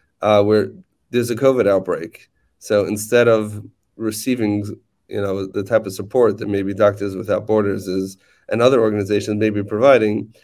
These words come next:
you're literally having surveyors walking up and down between sick patients looking for citations wh-, and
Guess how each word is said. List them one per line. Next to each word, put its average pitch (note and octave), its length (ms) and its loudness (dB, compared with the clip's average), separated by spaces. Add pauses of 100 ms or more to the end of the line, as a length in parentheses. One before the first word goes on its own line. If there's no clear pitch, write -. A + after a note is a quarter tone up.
(160)
you're G#2+ 120 -4
literally A2+ 500 0
having G#2+ 680 0
surveyors G#2 640 -2
walking G#2+ 420 -2
up A2 160 -4
and A2 120 -4
down G#2+ 240 2
between A2 380 -6
sick - 300 -12
patients G#2 580 -4 (440)
looking B2+ 380 -2
for A2 200 -2
citations G#2+ 920 -4 (380)
wh-, G#2+ 220 -6
and G#2 300 0